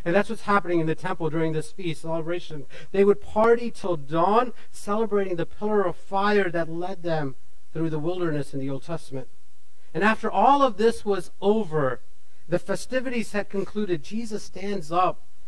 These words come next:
in the middle of the cl-, cl-, crowd, and he says the following, verse twelve. Jesus again spoke to them, saying, "I am the light of the world.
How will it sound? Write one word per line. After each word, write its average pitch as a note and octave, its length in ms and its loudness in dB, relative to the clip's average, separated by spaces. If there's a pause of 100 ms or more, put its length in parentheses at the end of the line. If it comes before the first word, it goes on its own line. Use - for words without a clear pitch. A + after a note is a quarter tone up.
(140)
in D#3+ 100 0
the E3 80 2
middle G3+ 260 2
of G3+ 100 2
the F3+ 100 0
cl-, F3+ 320 -2 (200)
cl-, F#3 120 -4
crowd, F#3 480 0
and D#3+ 80 0
he E3 80 0
says F#3+ 280 -2
the D#3+ 80 -2
following, D#3+ 520 -2 (380)
verse D#3+ 200 2
twelve. D3 460 0 (720)
Jesus F3 300 -2
again E3 260 0
spoke F#3+ 320 -2
to E3 100 -2
them, D3 180 0
saying, E3 560 2 (600)
"I E3+ 140 2
am E3+ 100 4
the D#3+ 100 2
light E3+ 320 0
of D3+ 80 -2
the C#3+ 80 0
world. C3+ 460 0